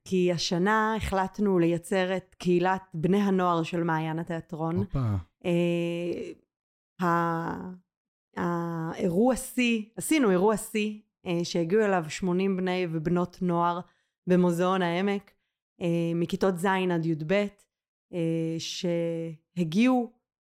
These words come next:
Speaker 1: קודם כל מבחינתי כדי להיפגש
Speaker 2: הם
Speaker 1: בינם
Speaker 2: בוגרי
Speaker 1: לבין
Speaker 2: החוגים
Speaker 1: עצמם.
Speaker 2: בעצם?
Speaker 1: הם יל-, הם חניכים של החוגים שלנו
Speaker 2: מדהים.
Speaker 1: בסניפים. אז הם הגיעו לחוות, אה, קודם כל מבחינתי את המפגש שלהם עם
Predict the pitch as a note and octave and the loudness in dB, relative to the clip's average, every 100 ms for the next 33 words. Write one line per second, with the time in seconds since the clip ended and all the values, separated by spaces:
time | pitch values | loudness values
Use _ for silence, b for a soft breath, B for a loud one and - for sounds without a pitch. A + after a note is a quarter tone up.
0 | _ - A3 A3 - F3 D#3+ - E3+ - | _ -2 2 2 2 2 0 -2 -4 -2
1 | F3 E3 - F#3+ - - E3+ E3 E3 E3 | -2 0 0 0 -2 -8 -2 0 0 -2
2 | D#3+ F3+ G3 - - F3 B2 A#2+ B2 A#2+ | -2 -2 -2 -10 -6 6 6 8 6 6
3 | C3+ - B2+ A#2 - G#3 A#3 C4+ A#3+ _ | 4 4 2 4 4 4 2 -4 -8 _
4 | - G3+ G3+ G3+ G3+ - - G3 - F#3+ | 0 4 4 4 2 -2 -10 -6 0 0
5 | F#3+ F#4 F4 C4 G#3+ B3+ E4 C#4+ B3 - | 2 0 0 -2 -2 -2 -4 0 2 4
6 | A2 C3+ G#3 G#3+ G3+ - C#4 C4+ _ _ | 4 2 2 0 0 0 -2 -6 _ _
7 | _ _ - G3+ G3+ G3+ F#3+ D4 C4 A2+ | _ _ -4 0 2 2 2 2 2 0
8 | F3+ G3 A3+ - - - F#3+ F3 - A#3 | -2 0 -2 -6 -16 -2 0 2 0 0
9 | B3+ B3 - F#3 F3+ - F#3+ F3 - G#3+ | 2 0 2 2 2 -2 -2 -2 0 0
10 | F#3 F3 - F3 F3+ F#3 - _ _ - | 0 -2 -2 -2 -2 -2 -14 _ _ -6
11 | - A3+ F#3 F#3+ G3 F#3 F3+ G3+ | 0 4 4 4 2 -2 -4 -2